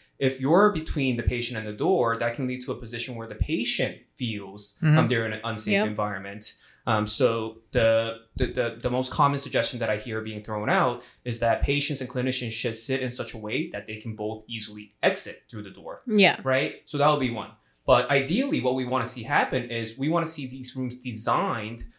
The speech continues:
Speaker 1: um, specifically for safety, right? We wanna, we wanna see a, a room where maybe there's an exit on both sides of the room,
Speaker 3: Yeah.
Speaker 1: and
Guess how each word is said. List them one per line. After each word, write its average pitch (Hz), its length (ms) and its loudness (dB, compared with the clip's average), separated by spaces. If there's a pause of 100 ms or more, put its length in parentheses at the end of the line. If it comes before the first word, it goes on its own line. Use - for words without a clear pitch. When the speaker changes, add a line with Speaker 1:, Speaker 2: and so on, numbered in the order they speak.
(120)
Speaker 1:
um, 117 160 0
specifically 147 680 -2
for 175 440 0
safety, - 760 -4 (240)
right? 131 360 2
We 135 100 0
wanna, 143 320 -2
we 139 120 -2
wanna 147 180 -2
see 147 500 -6 (100)
a, 135 60 6
a 135 60 4
room 123 320 -2
where 117 300 -2
maybe 127 200 -4
there's 123 180 -2
an - 100 -6
exit 120 240 -4
on 110 160 -4
both 113 220 -2
sides 120 280 0
of 160 60 -8
the 190 100 -4
room, 107 300 -2
Speaker 3:
Yeah. 202 300 0
Speaker 1:
and 120 180 -2